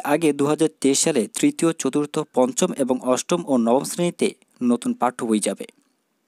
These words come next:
আগামী বছর থেকে প্রাক প্রাথমিক শিক্ষা দুই বছর মেয়াদি করা হবে।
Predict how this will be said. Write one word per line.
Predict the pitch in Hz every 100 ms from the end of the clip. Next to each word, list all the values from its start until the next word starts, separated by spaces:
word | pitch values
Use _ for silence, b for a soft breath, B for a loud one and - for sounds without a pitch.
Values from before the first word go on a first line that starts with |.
| _ _ - B B B B B
আগামী | - 123 165
বছর | 180 180 175
থেকে | - 170 180
প্রাক | 165 120 123
প্রাথমিক | - 147 151 147 -
শিক্ষা | 151 143 135 101 - -
দুই | 127
বছর | 123 120 117
মেয়াদি | 110 107 117
করা | 110 98
হবে। | 110 107